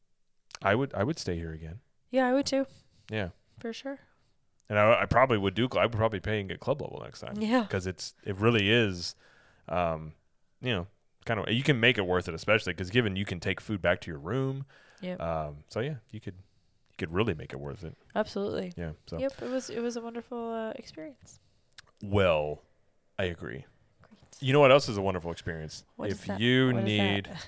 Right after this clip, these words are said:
Speaker 1: well, I was gonna say we have, uh, if you need some Christmas presents or just some stuff for yourself,
Speaker 2: Oh.
Speaker 1: uh, we've got some shirts over at, uh, Caption Magic Apparel and, uh, nineteen oh one Candle Company. We've got some scents. We've got some,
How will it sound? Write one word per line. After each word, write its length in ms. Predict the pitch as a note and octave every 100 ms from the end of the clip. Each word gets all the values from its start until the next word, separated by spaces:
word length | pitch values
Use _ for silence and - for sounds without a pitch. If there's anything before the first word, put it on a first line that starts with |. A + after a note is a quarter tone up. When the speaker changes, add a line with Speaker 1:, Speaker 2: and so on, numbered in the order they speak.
| - -
Speaker 1:
well, 220 | E2+ -
I 20 |
was 120 | D#2+ -
gonna 160 | D2+
say 140 | - G2+
we 180 | F2+ F2
have, 220 | E2+ E2+
uh, 160 | D#2+ D#2
if 140 | -
you 60 | F2+
need 120 | F2
some 120 | -
Christmas 320 | - A#2+ C#3
presents 360 | - D#2 D#2+ G2
or 100 | G#2+
just 180 | G#2 G#2+
some 140 | G#2
stuff 280 | - - F#2+
for 120 | -
yourself, 680 | G2+ F2+ - - A#2 A#2 - - - - G#3+ A#3+
Speaker 2:
Oh. 160 | F#2 F2
Speaker 1:
uh, 20 |
we've 160 | F2 F2+
got 160 | F#2+
some 220 | - F2 E2+
shirts 560 | - G2+ G2 - -
over 320 | F#2 E2+ E2+
at, 200 | E2+ -
uh, 200 | E2+ D#2+ -
Caption 280 | - G2 F#2
Magic 300 | E2+ E2+ - -
Apparel 800 | G#2 - - A#2+ A2 A#2 C3+ C#3+ - - - _
and, 280 | G#2 G2 F#2+
uh, 140 | F#2+
nineteen 360 | F#2 G2+ - A2
oh 40 |
one 160 | G2 F#2+
Candle 400 | - A2+ C3 C#3
Company. 440 | - F#2 D#2+ E2+
We've 200 | F2+ G2
got 160 | F2 F2
some 180 | - E2+
scents. 260 | - E2+ G#2
We've 160 | G2+
got 100 | G2 E2+
some, 240 | F#2 F2+